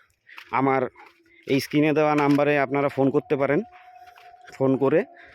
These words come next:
আপনারা আমার কাছ থেকে কাটিং কিংবা রুট সমেত চারা আপনারা কালেক্ট করতে পারেন।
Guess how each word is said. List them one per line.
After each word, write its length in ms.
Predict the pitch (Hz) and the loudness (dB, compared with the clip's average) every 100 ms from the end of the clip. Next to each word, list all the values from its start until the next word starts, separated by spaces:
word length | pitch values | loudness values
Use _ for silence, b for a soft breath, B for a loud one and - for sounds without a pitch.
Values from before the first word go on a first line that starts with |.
| B B 110 | B B -8
আপনারা 320 | 120 123 120 117 95 - | -4 0 0 0 -4 -6
আমার 160 | 120 113 | -4 -4
কাছ 100 | 120 - | -6 -8
থেকে 180 | 117 135 190 B B B | -6 -4 -6 B B B
কাটিং 260 | - - 160 143 | -6 -2 -2 0
কিংবা 220 | 147 139 | 0 0
রুট 240 | 127 127 120 - - _ - - _ _ _ _ B B B - | 0 0 -2 -10 -20 _ -20 -20 _ _ _ _ B B B -8
সমেত 240 | 127 135 - | -4 -4 -4
চারা 200 | 135 135 190 - 110 | -4 -2 -4 -10 -10
আপনারা 280 | 117 123 196 240 B B B B _ - | -6 -2 -4 -6 B B B B _ -12
কালেক্ট 260 | 123 127 127 - | -6 -4 -4 -8
করতে 200 | 113 95 | -8 -8
পারেন। 200 | 95 80 | -12 -14